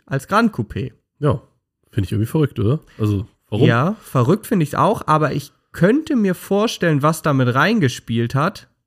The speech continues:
Speaker 1: Und zwar keine Konkurrenz zum M vier. Also Konkurrenz zu einem möglichen M vier vermeiden. Ob das nun aus alpiner Sicht so war oder vielleicht vom B M W vorgegeben wurde, das wissen wir nicht.
Speaker 2: Ja.
Speaker 1: Aber das war natürlich vorher,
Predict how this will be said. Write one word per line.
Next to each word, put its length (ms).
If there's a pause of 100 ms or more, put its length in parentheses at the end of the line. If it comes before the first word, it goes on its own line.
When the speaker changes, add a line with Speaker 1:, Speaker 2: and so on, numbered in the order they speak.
(140)
Speaker 1:
Und 200
zwar 440
keine 280
Konkurrenz 760
zum 320
M 200
vier. 380 (280)
Also 300
Konkurrenz 560
zu 80
einem 300 (100)
möglichen 420
M 160
vier 280
vermeiden. 600 (300)
Ob 180
das 180
nun 160
aus 180
alpiner 440
Sicht 240
so 140
war 260
oder 220
vielleicht 340
vom 140
B 100
M 120
W 80
vorgegeben 560
wurde, 320 (220)
das 200
wissen 280
wir 120
nicht. 340
Speaker 2:
Ja. 300 (320)
Speaker 1:
Aber 240
das 180
war 100
natürlich 400
vorher, 580